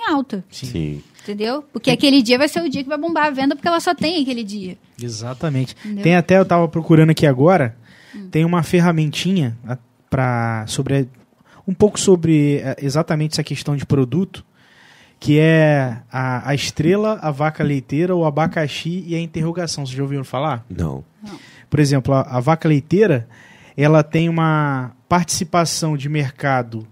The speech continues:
Speaker 2: alta,
Speaker 1: Uhum.
Speaker 2: né? E tem o, o, deixa eu ver,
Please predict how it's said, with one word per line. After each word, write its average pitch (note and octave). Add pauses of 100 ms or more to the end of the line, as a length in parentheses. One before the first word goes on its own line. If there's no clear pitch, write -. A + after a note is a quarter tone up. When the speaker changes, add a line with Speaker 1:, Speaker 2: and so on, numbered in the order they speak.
(500)
Speaker 2:
alta, E3+ (320)
Speaker 1:
Uhum. G#3
Speaker 2:
né? F3 (360)
E D#3
tem F3+
o, F#3
o, F3
deixa -
eu D#3
ver, F3+